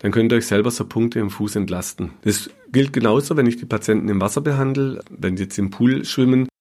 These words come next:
dann kann ich tatsächlich am Zeh die Menschen durchs Wasser bewegen und genau schauen, wie wirkt es mit dem Knie, wie wirkt der Fuß mit dem Knie, wie, wie wirkt der Zeh mit dem Knie und kann mir die Punkte raussuchen, an denen ich dann die Patienten durchs Wasser schiebe.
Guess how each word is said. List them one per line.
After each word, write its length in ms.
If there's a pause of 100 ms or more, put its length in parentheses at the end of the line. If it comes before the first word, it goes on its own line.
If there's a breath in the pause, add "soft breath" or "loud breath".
(240)
dann 80
kann 100
ich 100
tatsächlich 360
am 320
Zeh 340
die 120
Menschen 340
durchs 240
Wasser 220
bewegen 420
und 200
genau 280
schauen, 420
wie 200
wirkt 180
es 160
mit 100
dem 80
Knie, 520
wie 140
wirkt 200
der 80
Fuß 300
mit 80
dem 100
Knie, 240
wie, 240
wie 180
wirkt 280
der 100
Zeh 240
mit 140
dem 140
Knie 280
und 80
kann 160
mir 80
die 80
Punkte 360
raussuchen, 600
an 180
denen 220
ich 120
dann 160
die 80
Patienten 420
durchs 220
Wasser 240
schiebe. 300